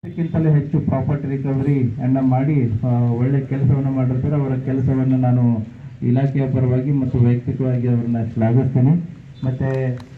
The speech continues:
ಇದೇನು ಇವಾಗ ನಾವು ಸಿಂಬಾಲಿಕ್ ಆಗಿ ಪ್ರಾಪರ್ಟಿಯನ್ನ ಕೆಲವೊಂದಿಷ್ಟು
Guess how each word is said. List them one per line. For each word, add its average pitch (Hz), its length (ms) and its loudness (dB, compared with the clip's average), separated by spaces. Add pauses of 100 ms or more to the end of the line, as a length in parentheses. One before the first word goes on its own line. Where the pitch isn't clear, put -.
(1000)
ಇದೇನು 143 380 4
ಇವಾಗ 147 260 0
ನಾವು 139 280 0
ಸಿಂಬಾಲಿಕ್ 170 640 2
ಆಗಿ 160 300 0
ಪ್ರಾಪರ್ಟಿಯನ್ನ 147 960 0 (180)
ಕೆಲವೊಂದಿಷ್ಟು 156 720 2